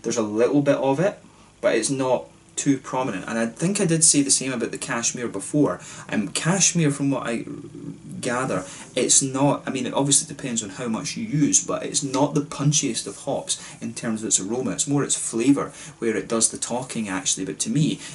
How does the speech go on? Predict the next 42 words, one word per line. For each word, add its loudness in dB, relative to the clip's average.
this 4
beer, 2
um, -4
to 2
be 2
honest 6
with 0
you, -4
from -4
what 2
I 0
remember, 2
it -4
doesn't 4
smell 4
all 6
that 2
different -2
from -6
the 2
original 2
Duvel. 0
I 0
mean, 2
there 4
is 6
a 4
little 2
bit 0
of -6
a -4
melony -2
quality -2
in -6
there, 0
a -2
little 0
bit -2
of -8
a -4
limey 4
note. -2